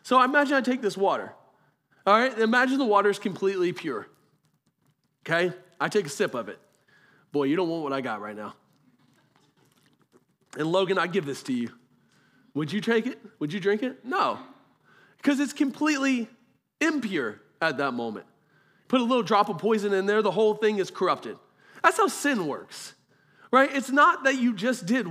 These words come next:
one thing. It's, imagine trying to stand in front of a judge and, and, and you're, you're talking to him, you're like, "But judge, I only killed one person." You realize how many people there are in this world? I only killed one of them. Like, I'm actually pretty good.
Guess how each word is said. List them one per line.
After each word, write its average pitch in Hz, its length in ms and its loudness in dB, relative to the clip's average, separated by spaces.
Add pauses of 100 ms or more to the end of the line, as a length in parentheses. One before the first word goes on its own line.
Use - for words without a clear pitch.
one 208 280 2
thing. 151 380 -2 (600)
It's, 254 240 0
imagine 302 400 0
trying 349 160 2
to 311 80 0
stand 262 280 0
in 269 60 0
front 254 160 2
of 226 60 -2
a 196 60 2
judge 160 580 -2 (240)
and, 202 200 2
and, 240 200 0
and 240 220 0
you're, 233 180 0
you're 214 200 0
talking 247 340 0
to 208 100 2
him, 208 100 0
you're 208 80 2
like, 185 120 0 (420)
"But 262 200 0
judge, 247 420 4 (100)
I 240 220 4
only 302 300 2
killed 277 440 0
one 302 220 0
person." 226 400 0 (680)
You 339 140 4
realize 320 240 2
how 269 100 4
many 294 140 0
people 285 260 0
there 294 120 0
are 269 160 4
in 254 80 0
this 262 160 -2
world? 285 320 0 (400)
I 269 60 2
only 294 100 4
killed 269 220 2
one 277 160 2
of 196 100 2
them. 131 140 -8 (500)
Like, - 180 0
I'm 302 140 4
actually 269 320 2
pretty 254 220 0
good. 220 340 2